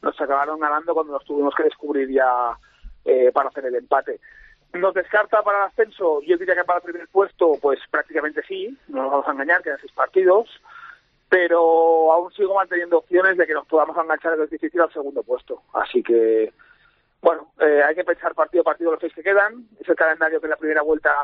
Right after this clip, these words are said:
conseguimos hacer bastantes puntos, de estos dieciocho, de estos dieciocho creo que hicimos trece o catorce. Así que, empezando por el partido del Compañía de María, vamos a tratar de hacer los máximos posibles y si eso nos da para enganchar a Tordera.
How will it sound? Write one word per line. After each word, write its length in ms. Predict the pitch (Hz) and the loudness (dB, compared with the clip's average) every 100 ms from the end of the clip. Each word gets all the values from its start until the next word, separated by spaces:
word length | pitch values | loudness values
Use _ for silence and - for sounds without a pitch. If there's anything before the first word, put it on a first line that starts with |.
| - | -6
conseguimos 360 | 165 165 151 | -2 2 2
hacer 160 | 160 151 | 0 -2
bastantes 360 | 160 151 147 | -2 -2 -4
puntos, 420 | - 202 196 214 208 | -2 -2 2 -2 0
de 60 | |
estos 200 | 180 156 | 0 0
dieciocho, 360 | 127 139 - - _ _ _ - | 0 -4 -6 -8 _ _ _ -2
de 60 | |
estos 180 | 151 160 | 0 0
dieciocho 400 | 170 160 160 185 | 0 0 -2 0
creo 120 | 175 | -2
que 80 | 151 | -2
hicimos 240 | 160 147 | -4 -4
trece 360 | - 165 - 151 | 0 -2 4 4
o 60 | 135 | 4
catorce. 500 | 139 175 - 202 254 _ _ - - - - - | 2 0 -2 -6 -6 _ _ -20 -16 -14 -14 -2
Así 300 | - - 160 | -2 -2 -6
que, 460 | 151 147 143 139 143 | 0 2 4 4 2
empezando 380 | 143 151 160 170 | 0 -2 -2 0
por 120 | 170 | 2
el 40 | |
partido 260 | 165 156 170 | 2 0 0
del 60 | |
Compañía 380 | 165 165 165 165 | 0 0 0 0
de 60 | 170 | 0
María, 340 | 165 180 196 | 0 2 0
vamos 340 | 208 185 165 - | 2 0 0 0
a 380 | 160 143 143 139 | 4 6 4 2
tratar 200 | 147 147 | 2 0
de 60 | 147 | 0
hacer 160 | 160 | -4
los 120 | 143 135 | -6 -8
máximos 280 | - 151 | 2 2
posibles 440 | - 214 165 180 190 - | 2 -2 -2 -2 -2 -8
y 80 | 143 | -16
si 180 | - 156 | -2 0
eso 120 | 143 | 0
nos 160 | 160 151 | 0 0
da 100 | 156 | 0
para 460 | 147 139 135 131 127 - _ _ _ _ | 0 0 0 -2 -4 -8 _ _ _ _
enganchar 420 | 151 156 151 165 | -2 0 0 -2
a 80 | 147 | -2
Tordera. 400 | 135 135 160 120 | -4 0 0 0